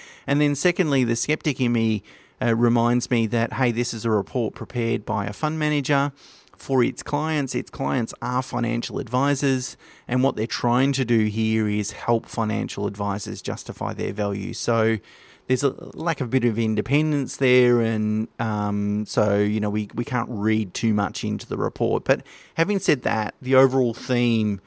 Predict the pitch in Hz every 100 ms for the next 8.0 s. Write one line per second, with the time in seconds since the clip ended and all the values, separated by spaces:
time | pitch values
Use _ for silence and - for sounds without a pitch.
0 | _ 113 127 123 113 107 107 101 98 98
1 | 98 98 92 - - - - - 131 -
2 | 208 147 104 95 _ _ _ _ _ -
3 | - 143 165 - 151 120 117 120 139 123
4 | 117 120 104 110 - - 113 107 107 -
5 | 123 135 135 127 117 107 107 107 107 98
6 | 101 98 - 123 107 135 123 113 117 156
7 | - - - - _ - 156 156 - 120